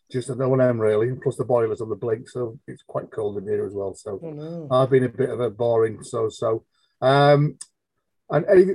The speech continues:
Speaker 1: any bonfire activity you pair have been out and done anything?
Speaker 2: We did. We went to, uh, Tockwith, uh, about five miles from here on Friday night. They'd anticipated a thousand people going. I think it was about four thousand. So we got
Speaker 1: Yeah.
Speaker 2: stuck in a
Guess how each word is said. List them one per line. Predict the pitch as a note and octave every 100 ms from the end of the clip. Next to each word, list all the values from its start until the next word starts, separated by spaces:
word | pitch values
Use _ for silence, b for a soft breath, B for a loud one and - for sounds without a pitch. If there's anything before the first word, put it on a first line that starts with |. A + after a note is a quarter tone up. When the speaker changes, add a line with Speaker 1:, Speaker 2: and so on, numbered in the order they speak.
| F#3
Speaker 1:
any | G3+
bonfire | D3+ G3+ G3+ D3+ G#3+ G3+ G3+
activity | G3+ F#3 - G3 G3 G3+
you | G3+
pair | G3 G#3 G3
have | F3
been | G3+ G3
out | G3+ F#3+
and | F3+
done | F#3+
anything? | G3 G3 - A3 G#3+ _ _ _ _
Speaker 2:
We | F#3
did. | C4
We | G#3
went | G#3+ G3
to, | - G#3 F3+
uh, | G3+ A3
Tockwith, | G#3+ - - C#4 C#4 - F#3 E3+ -
uh, | F3 D#3+ D3 C3+ C3+ b b _
about | C#3+ -
five | - - F3 E3+ E3+
miles | F3+ F#3 F#3
from | D3
here | D#3+
on | D3+
Friday | D3+ D#3 C#3+
night. | D3 D#3+ B2
They'd | D#3+ E3+ B B B
anticipated | F3+ F3+ B3 - - A3 F#3+
a | G3+
thousand | G3+ G3 F3+ F#3
people | F#3 G3+ E3+
going. | D3+ E3+
I |
think | F#3
it | E3
was | F#3
about | C#3+
four | - G#3 G3+
thousand. | F#3+ D#3 D3 C#3+ C#3+
So | C#3+ D#3+
we | D#3
got | E3 -
Speaker 1:
Yeah. |
Speaker 2:
stuck | - F#3
in | F3+ F3+
a | F3